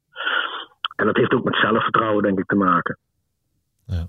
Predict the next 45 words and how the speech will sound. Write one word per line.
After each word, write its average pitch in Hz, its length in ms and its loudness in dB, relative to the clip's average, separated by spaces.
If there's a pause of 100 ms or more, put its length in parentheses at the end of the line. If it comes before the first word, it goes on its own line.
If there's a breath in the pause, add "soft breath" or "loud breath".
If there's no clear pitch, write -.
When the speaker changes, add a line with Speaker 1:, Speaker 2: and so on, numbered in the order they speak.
(120)
Speaker 1:
Als - 200 0
je 117 60 4
je 107 100 4
tegenstander 113 440 4
niet 110 100 6
voorbij 113 340 0
komt, 107 300 0
ja, 113 200 0
dan 107 180 2
wil 110 100 4
je 101 80 4
de 92 80 2
bal 101 160 0
misschien 127 260 2
wat 117 100 0
minder 117 240 2
vaak 104 280 0
hebben. 90 260 -2 (960)
Speaker 2:
Hey, 107 200 2
en, 113 220 2
eh, 104 280 2
vorige 107 340 2
week 104 140 4
werd 104 160 2
ook 117 80 2
nog 107 140 4
Miljoen 104 440 6
Manhoef 113 360 6
genoemd. 113 360 4
Volgens 101 240 2
mij 101 100 4
niet 107 160 2
per 104 160 2
se 104 140 0
door 92 140 2
jou, 104 300 4
Lex, 104 200 0
maar 92 200 2
door 92 160 2
Bart 95 180 0
Latuhero 101 460 4
in 98 80 6
ieder 95 180 4
geval 90 160 0
wel. 104 300 4